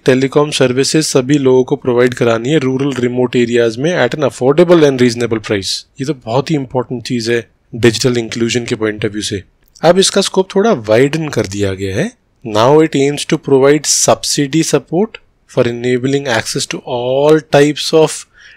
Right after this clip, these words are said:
telecom services, जैसे कि हम कह सकते हैं मोबाइल सर्विसेज, ब्रॉडबैंड, connectivity and creation of infrastructure in rural and remote areas।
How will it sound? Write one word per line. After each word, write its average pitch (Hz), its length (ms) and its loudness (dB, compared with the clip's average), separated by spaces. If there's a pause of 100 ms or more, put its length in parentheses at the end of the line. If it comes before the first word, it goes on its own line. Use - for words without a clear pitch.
(160)
telecom 143 520 0
services, 147 540 -2 (340)
जैसे 123 280 0
कि 131 100 -2
हम 131 100 0
कह 123 120 -2
सकते 123 320 -4
हैं 120 80 0
मोबाइल 123 420 4
सर्विसेज, 113 760 -2
ब्रॉडबैंड, 113 960 0
connectivity 117 640 -4
and 113 160 -4 (480)
creation 123 420 2
of 123 100 -2 (120)
infrastructure 131 720 -2 (280)
in 127 200 -2
rural 139 380 0
and 135 140 -2
remote 123 340 0
areas। 101 340 -2